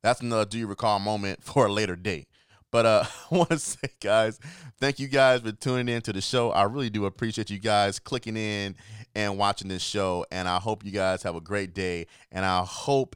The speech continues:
and hope, I hope you like and subscribe to the channel, or you like and subscribe to the Instagram feed or whatever you're watching this at or listening to this at. So I've been C J. I've been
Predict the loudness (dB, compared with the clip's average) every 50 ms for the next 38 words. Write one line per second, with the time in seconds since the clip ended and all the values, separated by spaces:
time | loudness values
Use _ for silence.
0 | -8 -6 -4 -2 -2 -2 -2 0 -2 -2 0 -2 -2 0 0 0 -2 -4 -4 -6
1 | -6 -2 -2 -2 -2 -2 -6 -12 -12 -10 -12 -6 -2 0 2 2 2 0 -2 -6
2 | -10 -8 -4 -2 -2 0 0 0 -2 -4 -6 -10 -14 -20 -20 -6 _ 2 2 4
3 | 4 4 4 4 4 2 0 -8 -12 _ -2 -2 -2 -2 -4 -6 0 4 6 6
4 | 6 6 6 2 0 -2 -4 -2 -2 -2 -2 -4 -6 -6 -4 -2 -2 -2 -2 -4
5 | -6 -6 -4 -4 -2 -2 -2 0 0 0 0 0 -2 -2 -4 0 2 2 2 2
6 | 0 -6 -10 -6 -2 -2 -2 0 0 0 0 2 2 2 0 -2 -4 -6 -6 -6
7 | -6 -8 -10 -10 -10 -10 -10 -10 -8 -8 -6 -6 -6 -6 -8 -8 -6 -4 -4 -4
8 | -4 -8 -10 -20 -20 -8 _ 2 4 4 4 2 0 -2 -2 -2 -4 -4 -4 -4
9 | -2 0 0 0 -2 -4 -4 0 0 2 2 0 0 -2 -2 -2 -2 -4 -4 -6